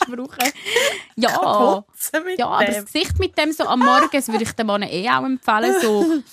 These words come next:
Speaker 1: so, also so schnell sein Gesicht reinigen, tut damit schon noch gut.
Speaker 2: Hey, ja.
Speaker 1: Also
Speaker 2: Ja.
Speaker 1: gut, einigen wir
Speaker 2: Okay.
Speaker 1: uns entweder auf
Speaker 2: Einfach
Speaker 1: Micellenwasser
Speaker 2: Abschmink-,
Speaker 1: mit, mit
Speaker 2: abschminksicher.
Speaker 1: Wattepads, genau.
Speaker 2: Egal in welcher Form, finde ich, jetzt hat wahrscheinlich jede Frau ein bisschen etwas anderes.
Speaker 1: Und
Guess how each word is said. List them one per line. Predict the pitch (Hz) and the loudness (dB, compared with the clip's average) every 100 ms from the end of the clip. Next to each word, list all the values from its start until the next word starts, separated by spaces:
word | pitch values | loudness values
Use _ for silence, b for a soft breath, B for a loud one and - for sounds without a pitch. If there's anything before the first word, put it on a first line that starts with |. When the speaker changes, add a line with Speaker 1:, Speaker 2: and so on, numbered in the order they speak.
| - | -18
Speaker 1:
so, | - 226 208 196 262 | -6 -2 0 0 -2
also | 196 190 | -4 -2
so | 202 | -4
schnell | 180 185 175 | -2 -2 -4
sein | 185 165 | -6 -12
Gesicht | - 202 - 302 | -8 -8 -6 0
reinigen, | 294 294 294 | 0 0 -2
tut | 247 214 | -4 -4
damit | 196 196 | -4 -4
schon | 214 | -6
noch | 247 269 | -6 -4
gut. | 294 359 | -4 0
Speaker 2:
Hey, | 196 | 0
ja. | 170 156 160 160 160 _ | 4 4 4 0 -4 _
Speaker 1:
Also | - 285 | -2 2
Speaker 2:
Ja. | 320 320 | 4 4
Speaker 1:
gut, | - | 4
einigen | 269 302 330 330 294 | 2 2 2 2 4
wir | |
Speaker 2:
Okay. | 277 277 143 | 4 4 2
Speaker 1:
uns | 240 | 0
entweder | 254 254 240 | 0 0 -2
auf | 226 | 2
Speaker 2:
Einfach | 208 - | 2 2
Speaker 1:
Micellenwasser | 269 269 226 | 2 4 4
Speaker 2:
Abschmink-, | 262 - 226 233 - - | 2 2 2 2 -2 0
Speaker 1:
mit, | |
mit | 247 | 2
Speaker 2:
abschminksicher. | 220 214 254 262 - - | 4 2 4 2 0 2
Speaker 1:
Wattepads, | 294 392 - | 2 2 -2
genau. | 302 302 | -4 0
Speaker 2:
Egal | 233 220 202 226 226 | 2 4 4 4 2
in | |
welcher | 196 196 196 | 2 0 -2
Form, | - 220 233 | 0 2 2
finde | 233 214 | 0 -2
ich, | 220 | 0
jetzt | 214 | -2
hat | 208 202 | 0 -2
wahrscheinlich | 190 196 180 | 0 -2 -2
jede | 170 175 180 | -4 -4 -4
Frau | 165 | -4
ein | 165 | -4
bisschen | 180 | -4
etwas | - - - | -10 -10 -8
anderes. | 139 156 - | -8 -8 -4
Speaker 1:
Und | 247 | -4